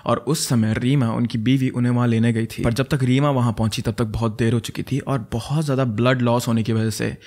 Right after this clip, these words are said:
सुनील जैन की मौत हो गई। So अचानक से इनकी पूरी कंडीशन उल्टी हो गई। They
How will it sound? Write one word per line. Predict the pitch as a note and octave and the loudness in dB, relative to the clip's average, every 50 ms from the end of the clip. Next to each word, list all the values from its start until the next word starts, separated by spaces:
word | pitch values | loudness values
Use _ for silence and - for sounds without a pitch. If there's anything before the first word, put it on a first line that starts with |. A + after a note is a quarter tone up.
| - - | -18 -14
सुनील | - - - A2 A2 A#2 A#2 | -8 -4 0 2 2 2 2
जैन | G#2 A#2 A#2+ A#2 | 0 0 0 -2
की | A2 - B2 | -2 -2 0
मौत | A#2 A2 A2 A2 G#2+ | 0 0 0 -2 -4
हो | G#2+ G2 | -6 -6
गई। | - D2+ | -6 -6
So | - - - E3+ F3 - - | -4 -2 0 0 0 0 0
अचानक | B2+ C3 - C#3 C#3 D#3+ F#3+ G#3 G#3 | -2 0 0 2 2 2 2 2 0
से | - - G#2+ A2 A2 - - | -2 -2 -4 -4 -4 -4 -2
इनकी | B2+ C3 C#3 C#3 E3 | -2 -2 -2 -2 -2
पूरी | D#3 D#3+ - C3+ C#3 C#3+ D3+ | -4 -2 0 0 2 2 2
कंडीशन | D3+ - C3 A#2 A#2 A#2 A#2 - - D3 D3+ | 0 0 0 2 2 2 2 0 0 -2 0
उल्टी | - A#2+ A2+ G#2+ - B2+ | 0 0 0 0 0 -2
हो | A2+ G#2+ G#2+ | -2 -4 -4
गई। | G#2+ - - | -6 -6 -4
They | F#2+ B2 A#2+ | 0 2 2